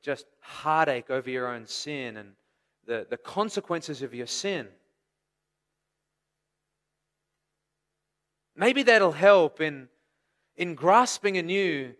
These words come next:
the enormity of the love of God that has been, been displayed to you and I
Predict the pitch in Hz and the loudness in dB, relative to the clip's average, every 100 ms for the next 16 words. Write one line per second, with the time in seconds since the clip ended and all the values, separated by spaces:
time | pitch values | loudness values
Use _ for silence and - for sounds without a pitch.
0 | _ _ 143 185 185 170 180 214 208 196 | _ _ -4 0 0 2 4 4 2 -2
1 | 196 175 143 151 147 175 202 185 139 165 | 0 -2 2 2 4 4 4 2 -2 2
2 | 180 180 156 156 151 156 147 131 165 160 | 4 4 2 -2 -2 -4 -4 -4 -4 -2
3 | 143 - - 165 202 226 165 185 160 139 | -4 -8 -6 4 6 4 0 -4 -2 -2
4 | 127 123 | -2 -2